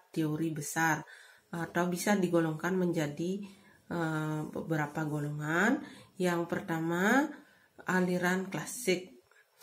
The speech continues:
Nah, aliran klasik ini dianut oleh beberapa ahli seperti Adam Smith, David Ricardo,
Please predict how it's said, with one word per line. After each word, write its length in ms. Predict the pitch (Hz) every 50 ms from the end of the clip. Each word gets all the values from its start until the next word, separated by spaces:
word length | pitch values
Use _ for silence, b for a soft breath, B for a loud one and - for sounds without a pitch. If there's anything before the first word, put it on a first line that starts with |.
| B B B B B -
Nah, 240 | 180 175 - - - - 185
aliran 400 | 190 196 214 214 254 269 285 -
klasik 320 | 214 190 - - 180 - - 180
ini 320 | 185 190 226 240 233 -
dianut 480 | 196 180 175 165 165 170 202 214 208 -
oleh 240 | 175 170 185 190
beberapa 480 | 190 175 165 - 156 147 - - - -
ahli 560 | - - - - - 170 175 190 208 240 - - b b b b b b b b b -
seperti 880 | - - 170 - - 170 160 156 - - - - 208 214 208 214 - - - -
Adam 320 | 165 160 156 160 160 156
Smith, 560 | 151 - - 165 160 165 208 214 208 - - - _ _ _ _ -
David 400 | - 165 165 - 170 - - -
Ricardo, 720 | 170 165 - 156 151 151 143 160 170 196 226 262 262 B